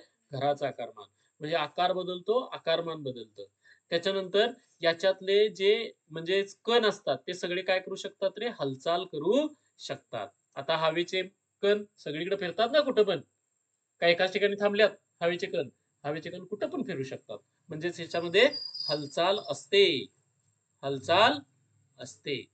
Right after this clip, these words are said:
आणि त्यामुळे ते कसं असतं रे? प्रवाहित, प्रवाहित असते, प्रवाहित असते.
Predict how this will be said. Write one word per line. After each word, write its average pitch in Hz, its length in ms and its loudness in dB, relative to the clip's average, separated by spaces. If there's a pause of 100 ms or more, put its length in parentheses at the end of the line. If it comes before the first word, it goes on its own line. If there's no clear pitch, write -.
(440)
आणि 147 180 -12
त्यामुळे 175 260 4
ते 196 60 0
कसं 202 240 0
असतं 214 180 -2
रे? 240 140 4
प्रवाहित, 262 540 10 (1200)
प्रवाहित 147 600 0 (540)
असते, - 300 -20 (1900)
प्रवाहित 123 540 -10
असते. - 340 -16